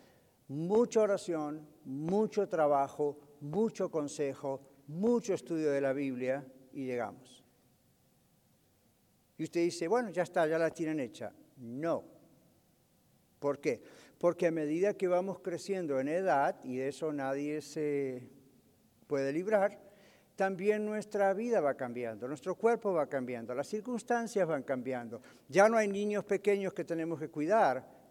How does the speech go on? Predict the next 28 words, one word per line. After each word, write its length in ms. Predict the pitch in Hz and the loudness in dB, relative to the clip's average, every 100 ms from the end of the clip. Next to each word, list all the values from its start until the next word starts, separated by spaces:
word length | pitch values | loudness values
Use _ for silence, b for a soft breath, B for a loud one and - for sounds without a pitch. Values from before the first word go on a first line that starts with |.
| _ | _
¿ven? 320 | 131 175 214 180 | -2 0 0 -2
Los 120 | 147 | -2
nietos 300 | 165 160 160 | -2 -4 -4
no 80 | 170 | -6
están 240 | - 165 | -6 -6
siempre 320 | - 165 156 | -6 -6 -4
con 160 | 180 180 | -4 -4
nosotros. 540 | 175 202 196 143 139 | -2 0 0 0 0
Hay 180 | 170 202 | 2 6
otra 420 | 233 226 220 214 | 4 4 2 2
dinámica 1000 | 190 190 185 190 180 143 - 110 98 95 - b b b 131 | 0 -2 -2 -2 -2 -2 -2 -2 -2 -6 -20 b b b 2
a 80 | |
esta 220 | 151 - 147 | 2 2 0
altura 380 | 139 165 156 | 0 0 4
de 60 | 147 | 2
nuestra 340 | 139 135 143 | 0 -4 -4
vida 280 | 143 160 151 | -2 0 0
que 140 | 151 127 | -2 -6
tenemos 360 | 131 139 139 | -4 -4 -6
que 120 | 135 | -8
cuidar, 280 | - 127 110 | -6 -6 -4
¿verdad 240 | 113 135 156 | -2 -2 -2
que 120 | 175 | -4
sí? 200 | 226 240 - b b b b b - | -6 -8 -14 b b b b b -4
Entonces 580 | 143 156 156 156 151 | 0 2 0 0 0
ahora 640 | 156 143 165 196 220 208 104 | 4 6 8 8 8 4 0
es 220 | 160 160 | -2 -2
diferente 800 | 156 156 151 175 277 226 151 143 | -6 -4 0 0 0 2 4 2